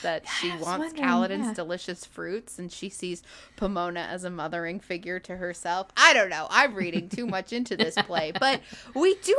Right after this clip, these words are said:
Speaker 1: have to take into account what Shallan's subconscious is doing,
Speaker 2: Mm-hmm.
Speaker 1: because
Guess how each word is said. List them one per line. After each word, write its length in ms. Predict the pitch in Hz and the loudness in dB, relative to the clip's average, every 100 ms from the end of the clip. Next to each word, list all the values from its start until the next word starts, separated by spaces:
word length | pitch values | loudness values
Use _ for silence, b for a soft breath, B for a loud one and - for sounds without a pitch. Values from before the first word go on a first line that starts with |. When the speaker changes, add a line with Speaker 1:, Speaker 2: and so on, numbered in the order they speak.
| 554 | 4
Speaker 1:
have 80 | 605 | -2
to 100 | - | -2
take 220 | - 415 | -2 -2
into 160 | 403 392 | 0 -2
account 400 | 392 - 269 247 | -2 0 0 2
what 140 | 277 | 0
Shallan's 500 | - - 330 202 208 | 0 -6 -4 -2 -2
subconscious 640 | - 240 - 180 175 233 - - | -6 -8 -6 -8 -6 -10 -12 0
is 320 | 208 220 208 | 2 2 0
doing, 540 | - 359 370 175 156 B | 0 2 2 0 -4 B
Speaker 2:
Mm-hmm. 180 | 196 170 | -10 -6
Speaker 1:
because 880 | 240 - - 339 440 247 226 220 - | -8 -8 -10 0 2 4 2 -2 -10